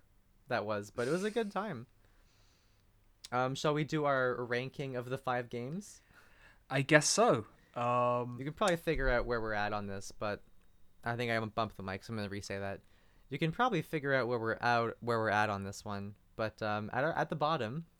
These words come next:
Speaker 1: we have <laughs> our Lucky Star Ryo Gakuen no Tosai Portable.
Speaker 2: I, yep, same here.
Speaker 1: Yep, decidedly. Um,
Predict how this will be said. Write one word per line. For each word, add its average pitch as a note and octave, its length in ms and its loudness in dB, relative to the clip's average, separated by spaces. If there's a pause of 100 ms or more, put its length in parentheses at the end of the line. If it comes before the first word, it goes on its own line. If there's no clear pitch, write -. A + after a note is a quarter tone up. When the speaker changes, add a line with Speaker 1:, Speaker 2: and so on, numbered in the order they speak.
Speaker 1:
we B2+ 120 -6
have B2 280 0
<laughs> - 40 -14
our A#2 220 2
Lucky B2 300 -2
Star A#2+ 240 -2
Ryo A#2+ 420 0
Gakuen A#2 340 -2
no A2 120 -4
Tosai A#2+ 320 -4
Portable. B2+ 400 -4 (840)
Speaker 2:
I, C#3 340 2
yep, F#3 220 -6
same D3 220 0
here. F3 180 0 (240)
Speaker 1:
Yep, B2+ 200 -8
decidedly. B2+ 560 -4 (960)
Um, C#3+ 640 0